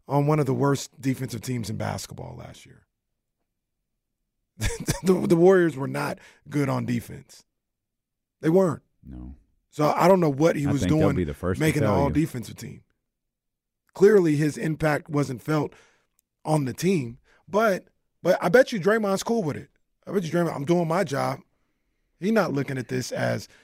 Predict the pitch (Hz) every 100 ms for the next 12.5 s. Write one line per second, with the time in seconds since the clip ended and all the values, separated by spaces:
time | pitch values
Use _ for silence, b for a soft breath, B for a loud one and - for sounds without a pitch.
0 | b - - 147 147 139 135 131 127 123
1 | 127 127 123 120 117 123 113 117 113 113
2 | 127 - B B - 165 127 - - 208
3 | - b b b 269 269 - - 208 226
4 | 190 196 202 208 262 226 113 - _ _
5 | - 190 220 190 175 196 202 175 185 202
6 | 202 226 214 170 135 160 247 175 160 -
7 | - 214 285 156 156 143 135 143 - 156
8 | 170 - b b b 175 175 185 196 240
9 | 135 95 - _ 78 67 67 _ 151 170
10 | 165 170 170 160 202 190 165 170 175 165
11 | 170 160 143 147 143 - 151 151 143 156
12 | 151 - - 254 -